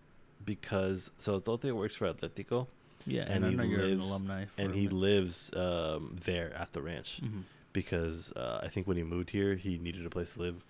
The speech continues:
Speaker 1: in Sonoma County. So it's like, it's not, it's, it wouldn't be ideal for him to spend a fuckload of money on somewhere to live.
Speaker 2: Hell no, it's just fucking expensive.
Speaker 1: So Adolfo offered him to live, uh, by the ranch.
Speaker 2: Mm-hmm.
Speaker 1: And he's,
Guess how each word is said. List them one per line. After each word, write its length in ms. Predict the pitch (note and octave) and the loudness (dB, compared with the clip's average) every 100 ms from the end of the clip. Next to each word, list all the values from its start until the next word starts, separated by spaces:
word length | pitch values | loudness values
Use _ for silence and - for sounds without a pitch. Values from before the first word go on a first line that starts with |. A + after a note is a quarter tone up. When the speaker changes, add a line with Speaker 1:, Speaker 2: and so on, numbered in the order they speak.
| - - - - | -20 -20 -18 -10
Speaker 1:
in 100 | F#2 | -10
Sonoma 280 | - F2+ F2+ | -6 -4 -6
County. 400 | - E2+ F2+ F#2 | -6 -6 -4 -4
So 100 | F2 G2+ | -4 -6
it's 120 | - | -2
like, 100 | E2+ | -2
it's 100 | F2+ | 0
not, 220 | G2 - - | 0 -2 -8
it's, 160 | - - | -10 -4
it 120 | F#2+ | 0
wouldn't 180 | G2+ G2+ | 2 2
be 80 | F2 | 0
ideal 300 | E2 F2 E2 | 0 -2 -2
for 100 | D#2+ | -4
him 140 | F2 | -6
to 80 | D#2+ | -6
spend 260 | - - D#2+ | -8 -6 -6
a 40 | |
fuckload 420 | D#2 - E2 D#2+ | -8 -10 -10 -10
of 60 | E2+ | -10
money 220 | E2+ F2 | -8 -8
on 140 | F2+ - | -8 -8
somewhere 240 | - D#2 | -6 -4
to 80 | C#2 | -4
live. 220 | B1+ F#2+ - | -2 -2 -2
Speaker 2:
Hell 160 | C4+ G#2+ | -2 0
no, 200 | F#2+ G2 | 2 0
it's 140 | G#2+ | -2
just 120 | - - | -8 -2
fucking 280 | C#3+ - | -2 -2
expensive. 300 | G#2 - G#2+ F#2 | -6 -4 -4 2
Speaker 1:
So 500 | G2 F#2 F2 D#2+ - | 2 4 2 0 -2
Adolfo 380 | F2+ F2 F2+ F#2+ | -2 0 0 2
offered 280 | F2+ F2+ F2+ | 2 2 -2
him 120 | F2+ | 0
to 60 | E2+ | -2
live, 380 | E2+ E2+ F2 | -2 -6 -8
uh, 400 | - E2+ E2 E2 F2 | -6 -4 -2 -4 -4
by 180 | F#2+ | -4
the 100 | E2+ | -2
ranch. 340 | F#2+ A2 - - | -2 -4 -8 -8
Speaker 2:
Mm-hmm. 220 | D3+ C#3+ G2+ | -6 -4 -4
Speaker 1:
And 480 | F2+ F2 E2+ F2 - - - - - - - - - - - | -2 -2 -2 -6 -10 -18 -20 -20 -20 -20 -20 -20 -20 -20 -16
he's, 560 | - A2 G#2 G2 F#2+ | -2 4 4 4 2